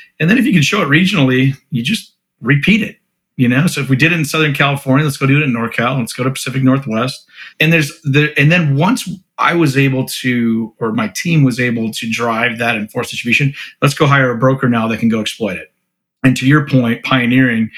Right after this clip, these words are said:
I never really want my broker to pioneer because I should be doing that, right? It should be me and my team owning the brand, going out, and then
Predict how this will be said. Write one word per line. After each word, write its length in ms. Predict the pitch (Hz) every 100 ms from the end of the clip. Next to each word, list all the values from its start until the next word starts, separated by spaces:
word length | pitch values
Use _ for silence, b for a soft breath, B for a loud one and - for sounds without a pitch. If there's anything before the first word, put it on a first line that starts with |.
| B B B B B -
I 140 | 135
never 320 | 160 151 147 151
really 320 | 127 135 127
want 320 | 113 117 131
my 140 | 123
broker 280 | 113 123 123
to 80 | 113
pioneer 580 | - 117 110 107 127 180
because 1000 | 151 135 - 131 120 113 110 113 - - _ _ _ - -
I 120 | 139
should 180 | 143 139
be 100 | 123
doing 240 | 113 101
that, 220 | 92 87 - _ B B B -
right? 320 | 117 117 120
It 180 | 120 110
should 160 | 143
be 80 | 135
me 180 | 131 143
and 80 | 135
my 120 | 123
team 340 | 110 139 135 127
owning 260 | 120 135
the 60 | 139
brand, 420 | 117 123 120 117
going 300 | 120 120 117
out, 260 | 113 113 113
and 160 | 127 127
then 340 | 127 120 113